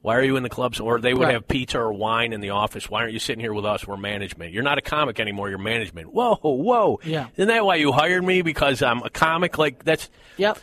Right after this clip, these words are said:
Speaker 1: that would drive me crazy. Well, here's the guys that are moving up, or here's the guys that are good or really pulling in numbers or doing good sets. They don't. That, that didn't matter. And it, it's way worse. And I've only been here, I've been living here three years now.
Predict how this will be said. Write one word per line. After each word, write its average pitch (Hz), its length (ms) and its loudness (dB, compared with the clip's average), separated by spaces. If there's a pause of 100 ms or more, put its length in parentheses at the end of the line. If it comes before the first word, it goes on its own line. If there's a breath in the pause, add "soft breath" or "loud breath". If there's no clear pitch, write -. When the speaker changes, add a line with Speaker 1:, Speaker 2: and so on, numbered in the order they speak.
Speaker 1:
that 139 180 2
would 123 180 -4
drive 131 300 2
me 117 100 -4
crazy. 117 540 0
Well, 156 200 4
here's 196 300 4
the 190 80 2
guys 196 460 0
that 151 160 4
are 147 100 4
moving 160 300 4
up, 175 180 4
or 101 60 0
here's 131 200 2
the 139 60 -4
guys 143 240 2
that 139 80 4
are 127 80 2
good 151 240 4
or 104 100 0
really 117 440 -4 (200)
pulling 143 300 4
in 131 240 0
numbers 143 340 2
or 101 100 -2
doing 135 260 0
good 131 200 2
sets. - 360 -2 (220)
They 90 120 -8
don't. 143 300 -12 (200)
That, - 200 -18 (260)
that 90 220 -12
didn't 90 360 -10
matter. 92 400 -10 (480 soft breath)
And 98 140 -8
it, 90 120 -10 (100)
it's - 240 -8 (400)
way 113 240 2
worse. 92 420 -6
And 101 100 -4
I've 135 140 2
only 95 180 2
been 98 200 -4
here, 90 280 -6
I've 95 140 -6
been 110 160 -10
living 110 200 -4
here 110 120 0
three 117 260 -4
years 120 240 0
now. - 260 -18